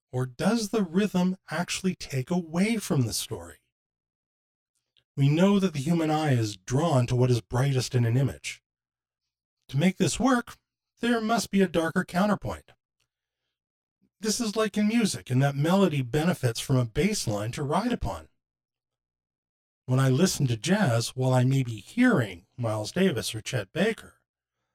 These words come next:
the counterpoint of the bass is critical to hold the framework for the notes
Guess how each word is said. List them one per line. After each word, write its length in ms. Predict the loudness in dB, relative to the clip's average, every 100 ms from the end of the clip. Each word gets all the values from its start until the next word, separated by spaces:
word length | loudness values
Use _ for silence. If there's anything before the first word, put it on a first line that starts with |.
| _ _ _
the 80 | -16
counterpoint 800 | -12 -6 0 0 0 0 2 2
of 100 | 0
the 100 | -4
bass 420 | -4 -2 -2 -4
is 160 | -6 -8
critical 560 | -6 -2 0 0 -4 -4
to 80 |
hold 380 | -6 -4 -2 0
the 80 | -2
framework 580 | -6 -2 0 0 0 -6
for 160 | -8
the 140 | -2 0
notes 600 | 2 4 2 0 -6